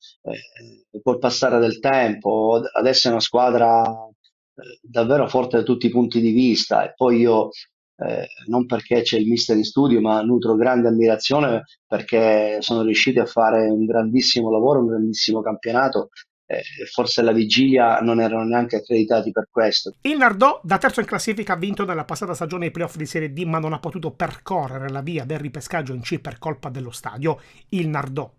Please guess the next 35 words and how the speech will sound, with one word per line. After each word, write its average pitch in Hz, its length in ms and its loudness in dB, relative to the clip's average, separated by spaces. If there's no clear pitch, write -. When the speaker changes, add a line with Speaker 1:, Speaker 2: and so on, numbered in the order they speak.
Speaker 2:
da 131 180 -8
terzo 147 300 -12
in 131 80 -8
classifica, - 560 -14
vuole 180 260 4
vincere 156 420 -6
i 147 60 -6
playoff 202 300 -4
di 151 100 -6
Serie 180 280 -4
D 214 220 -8
anche 226 380 0
in 175 180 -4
questa 233 300 -4
stagione 180 500 -4
e, 185 80 0
a 190 60 4
differenza 151 460 -6
della 131 160 -14
scorsa, - 720 -6
ora 185 420 0
ha 185 80 0
lo 180 100 -2
stadio 160 240 -6
pronto 190 400 -6
per 175 140 -4
approdare 160 380 -4
nel 135 180 -12
calcio - 260 -8
professionistico 147 840 -12
attraverso 156 480 -6
la 170 100 -2
porta 170 260 -6
di 143 100 -8
servizio. 120 520 -6